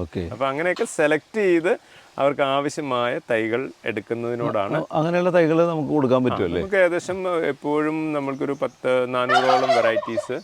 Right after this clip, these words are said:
Speaker 2: ഇവിടെ അവൈലബിൾ ആണ് തൈകൾ.
Speaker 1: എപ്പോഴും ഉണ്ട്.
Speaker 2: എപ്പോഴും
Speaker 1: നമുക്ക്
Speaker 2: ഉണ്ട്.
Speaker 1: അതല്ലേ, സീഡ് കിട്ടിയിട്ട് ചിലപ്പോൾ കാര്യം ഉണ്ടാവും തോന്നണില്ല അതിൻ്റെ അല്ലേ?
Speaker 2: സീഡ് നമ്മൾ, ആ, എന്താ ഒരു ഇഷ്യൂസ് എന്ന് വെച്ചാൽ എല്ലാ സീഡും നമുക്ക് കൃത്യമായിട്ട് മുളച്ചു കിട്ടണമെന്നില്ല.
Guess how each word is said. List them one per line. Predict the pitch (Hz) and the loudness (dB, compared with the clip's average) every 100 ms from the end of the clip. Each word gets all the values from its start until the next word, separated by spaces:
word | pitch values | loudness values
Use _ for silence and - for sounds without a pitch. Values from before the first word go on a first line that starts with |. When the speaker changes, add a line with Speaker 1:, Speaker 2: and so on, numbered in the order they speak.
| - | -10
Speaker 2:
ഇവിടെ | 101 104 | -6 -2
അവൈലബിൾ | 101 90 98 104 95 | -2 -2 -2 -2 -2
ആണ് | 80 90 87 85 | -4 -6 -8 -8
തൈകൾ. | 80 - | -8 -6
Speaker 1:
എപ്പോഴും | 135 123 101 - | -2 -2 -4 -2
ഉണ്ട്. | 110 90 | 0 2
Speaker 2:
എപ്പോഴും | 85 92 123 | 0 2 0
Speaker 1:
നമുക്ക് | - 107 | 0 -4
Speaker 2:
ഉണ്ട്. | - 101 | -2 -2
Speaker 1:
അതല്ലേ, | 90 80 73 78 82 - | -2 -2 -6 -10 -16 -14
സീഡ് | - 123 113 123 | -4 2 4 4
കിട്ടിയിട്ട് | 156 123 156 156 | 2 2 2 4
ചിലപ്പോൾ | 156 139 143 | 2 2 2
കാര്യം | 147 117 120 | 4 4 2
ഉണ്ടാവും | 117 113 107 | 2 2 2
തോന്നണില്ല | 101 95 87 82 | -2 -2 -4 -4
അതിൻ്റെ | 78 73 71 | -4 -4 -6
അല്ലേ? | 78 82 | -4 -2
Speaker 2:
സീഡ് | 180 185 208 196 220 202 170 | 0 0 2 2 4 4 2
നമ്മൾ, | 147 147 151 | -2 0 0
ആ, | 156 - 135 127 131 135 123 123 - 127 | 0 -4 -2 0 0 -4 -12 -16 -8 -6
എന്താ | 135 160 | -2 0
ഒരു | 160 156 127 | 0 0 -4
ഇഷ്യൂസ് | - 135 135 | -6 -8 -6
എന്ന് | 117 | -4
വെച്ചാൽ | 113 117 120 135 | -2 -2 -2 -4
എല്ലാ | - 156 180 202 | -4 0 2 0
സീഡും | - 147 139 143 | 0 -4 -2 -4
നമുക്ക് | 131 120 127 127 123 | -4 -4 -4 -4 -4
കൃത്യമായിട്ട് | 107 123 123 127 | -6 -4 -4 -4
മുളച്ചു | 127 110 104 143 | -6 -4 -4 -4
കിട്ടണമെന്നില്ല. | 113 101 90 76 | -4 -6 -6 -12